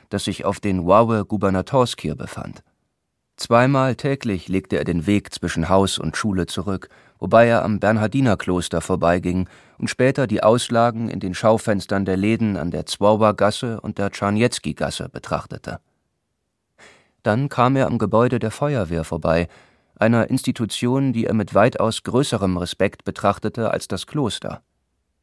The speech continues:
Einige Male war er Zeuge geworden, wie die Feuerwehrmänner zur Abfahrt zusammengetrommelt wurden,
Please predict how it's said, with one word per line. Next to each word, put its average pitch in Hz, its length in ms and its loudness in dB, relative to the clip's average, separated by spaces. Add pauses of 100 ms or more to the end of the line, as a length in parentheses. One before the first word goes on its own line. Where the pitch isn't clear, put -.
(640)
Einige 131 360 2
Male 113 400 0
war 110 140 4
er 98 120 0
Zeuge 120 380 2
geworden, 98 540 0
wie 101 100 -4
die 90 120 -4
Feuerwehrmänner 107 800 2
zur - 240 -2
Abfahrt 92 400 0
zusammengetrommelt 87 840 -2
wurden, 78 340 -4